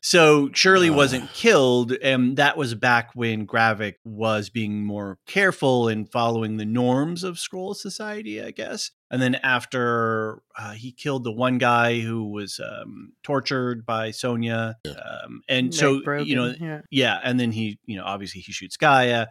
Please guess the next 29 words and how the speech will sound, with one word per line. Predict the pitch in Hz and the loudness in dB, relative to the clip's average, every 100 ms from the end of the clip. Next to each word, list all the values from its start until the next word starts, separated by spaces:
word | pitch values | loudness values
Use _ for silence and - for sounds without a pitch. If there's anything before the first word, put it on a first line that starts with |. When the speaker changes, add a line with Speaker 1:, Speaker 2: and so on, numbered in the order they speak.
| _ | _
Speaker 1:
So | 156 151 | 0 2
as | 156 160 139 | 4 4 2
he | 147 139 131 120 113 117 123 | 0 2 2 0 -2 -4 -8
is | 123 110 | -10 -6
getting | 135 117 107 | -4 -4 -4
a | |
taste | - - 131 117 - - | -8 -4 -2 -2 -6 -8
for | - 120 110 104 104 101 98 98 - | -12 -8 -6 -6 -6 -6 -8 -10 -8
eliminating | 120 131 127 117 107 104 101 | -2 0 2 0 -2 -6 -8
his | 101 95 | -10 -10
political | - 110 107 104 - 104 98 95 92 | -12 -10 -8 -10 -8 -8 -8 -10 -8
enemies, | 110 117 104 95 90 87 - - 107 | -6 -4 -4 -6 -8 -8 -10 -14 -14
especially | - 120 110 110 104 | -4 -2 -2 -4 -6
if | 117 110 | -6 -6
they're | 110 98 92 | -6 -6 -6
Skrull, | - - 110 98 95 90 92 - _ 113 | -8 -10 -8 -8 -6 -8 -10 -16 _ 0
that | 117 110 | 2 2
is | 101 | 0
putting | - 147 131 117 | -4 -2 0 -2
him | 104 | -4
further | - 127 117 107 | -4 -2 -2 -2
and | 101 | -6
further | - 113 104 101 | -4 -4 -4 -6
outside | 110 113 113 101 | -8 -6 -8 -8
the | 101 | -6
norms | 101 104 101 95 90 | -6 -6 -8 -8 -12
of | 87 | -14
Skrull | - - - 101 90 | -14 -12 -10 -10 -12
society. | 107 - 98 85 69 | -10 -8 -8 -8 -8